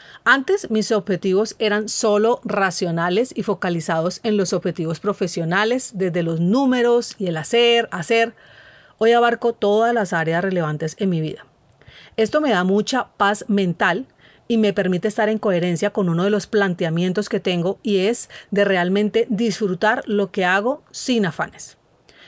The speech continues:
Entonces, vamos a los puntos que te traigo hoy sobre lo que incluye este ritual de planificación.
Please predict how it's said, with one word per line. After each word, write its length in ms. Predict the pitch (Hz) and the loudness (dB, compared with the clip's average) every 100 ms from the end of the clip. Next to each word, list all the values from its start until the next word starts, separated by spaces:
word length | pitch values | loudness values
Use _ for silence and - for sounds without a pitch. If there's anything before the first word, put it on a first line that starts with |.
| - - - - - | -20 -20 -20 -20 -14
Entonces, 640 | - 247 247 311 330 381 - | -2 2 4 2 2 -2 -2
vamos 340 | 202 233 262 277 | 2 2 2 0
a 80 | 240 | 0
los 160 | 185 | 0
puntos 320 | - 190 208 | -2 -2 -2
que 80 | 247 | -2
te 140 | 190 160 | -4 0
traigo 400 | 190 180 175 - | 0 2 0 2
hoy 240 | 202 208 - | 2 2 -4
sobre 400 | - 220 190 185 | -4 0 0 0
lo 120 | 180 | -2
que 100 | 185 | -2
incluye 600 | 156 - 240 269 285 - | -4 -2 -2 0 -2 -2
este 340 | 226 208 - 233 | -2 -2 0 0
ritual 400 | 220 180 185 165 | 0 0 0 0
de 80 | 170 | -2
planificación. 640 | 196 175 175 - 151 - | 0 -2 -4 -10 -10 -12